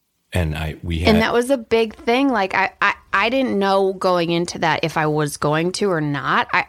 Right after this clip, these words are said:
Speaker 2: I knew that I didn't want to.
Speaker 1: Right.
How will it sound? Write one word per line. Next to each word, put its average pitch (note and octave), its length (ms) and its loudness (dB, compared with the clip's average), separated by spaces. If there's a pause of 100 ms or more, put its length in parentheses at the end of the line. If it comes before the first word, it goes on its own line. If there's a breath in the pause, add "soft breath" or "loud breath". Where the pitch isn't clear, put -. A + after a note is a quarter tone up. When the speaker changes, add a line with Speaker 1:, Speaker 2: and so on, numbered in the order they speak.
Speaker 2:
I F#3 140 2
knew G#3 280 2
that G3+ 160 2
I F3 100 0
didn't E3 380 -2
want D3+ 320 0
to. - 400 -2
Speaker 1:
Right. F2+ 360 0